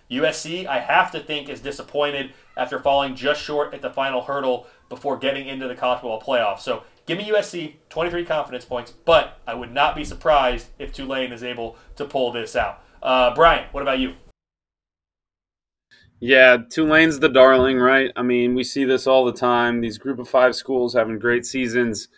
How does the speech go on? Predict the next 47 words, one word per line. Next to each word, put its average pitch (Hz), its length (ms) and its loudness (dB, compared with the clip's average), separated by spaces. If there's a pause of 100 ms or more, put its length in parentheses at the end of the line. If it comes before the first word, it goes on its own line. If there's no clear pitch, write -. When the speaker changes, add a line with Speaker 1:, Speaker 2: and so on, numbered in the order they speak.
(380)
Speaker 2:
and 117 120 -4
then 117 160 -2
facing 127 440 0
a 113 80 -4
Power 113 340 2
Five 107 320 2
school 107 380 -2
and 104 120 -4
just 98 280 -10
kinda 98 400 -6 (560)
not 147 240 4
getting 151 220 4
over 135 200 2
the 127 100 2
hump, 117 360 0
most 175 420 2
times 113 300 0
out 107 100 2
of 104 80 -4
not. 101 360 -4 (120)
Um, 110 540 0 (200)
again, 156 280 2
U 151 160 6
S 160 120 0
C 175 140 2
lost 151 260 4
to 139 60 -2
one 135 300 0
team. 143 420 -2
It - 60 -10
was 110 120 -6
two 143 200 -4
games, 139 340 2
but 127 200 -4
they 127 100 0
lost 123 280 4
only 127 220 -2
one 123 260 -2
team. 131 520 -4 (520)
Pains 151 360 0
me 139 240 2
to 139 120 -10
be 120 200 0
on 120 180 2
their 120 160 2
side 113 460 -2
as, 104 200 -6